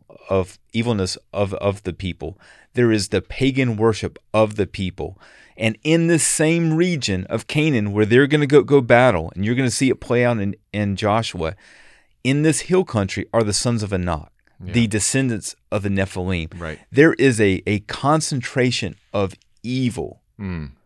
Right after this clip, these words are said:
Speaker 1: which requires harem. There is something devoted to something other than Yahweh, and it needs to be destroyed.
Speaker 2: Yes. And there's a reason why, if you go back to the very original, uh,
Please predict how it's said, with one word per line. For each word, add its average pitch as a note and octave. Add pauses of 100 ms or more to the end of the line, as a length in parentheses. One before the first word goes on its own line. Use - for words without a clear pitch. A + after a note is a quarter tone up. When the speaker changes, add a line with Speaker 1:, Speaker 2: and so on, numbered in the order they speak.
(360)
Speaker 1:
which A#2 (500)
requires G#2 (100)
harem. F2 (400)
There C3+
is G#2+
something D#3
devoted A2 (180)
to G2+
something B2+ (160)
other A#2+
than F#2 (680)
Yahweh, B2 (120)
and G#2
it G2
needs G2+
to G#2
be G2
destroyed. D2+
Speaker 2:
Yes. - (300)
And C#3
there's D3+
a C#3+
reason F3+
why, A#2
if B2
you C3
go F3
back E3+
to A2+ (100)
the G#2
very B2+
original, A#2+ (760)
uh, G#2